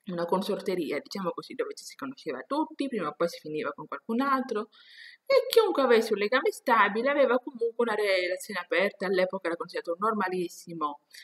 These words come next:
Molti attori, diciamo, frequentavano giri di prostituzione, frequentavano il porto per andare con i marinai,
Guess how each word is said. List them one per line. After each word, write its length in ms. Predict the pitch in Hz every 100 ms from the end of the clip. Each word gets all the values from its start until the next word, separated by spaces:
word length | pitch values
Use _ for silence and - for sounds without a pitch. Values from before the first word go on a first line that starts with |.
| - - _
Molti 300 | 196 220 208
attori, 640 | 180 - 240 220 170 156
diciamo, 380 | 147 - 208 185
frequentavano 560 | 165 147 156 156 175 160
giri 220 | 151 170
di 120 | 156
prostituzione, 800 | 151 143 - - - - 247 196
frequentavano 920 | 175 160 156 156 196 170 156 151 147 139
il 100 | 135
porto 420 | - 175 175 175
per 100 | 165
andare 340 | 147 143 143 131
con 160 | 135
i 60 | 135
marinai, 600 | 135 147 220 247 233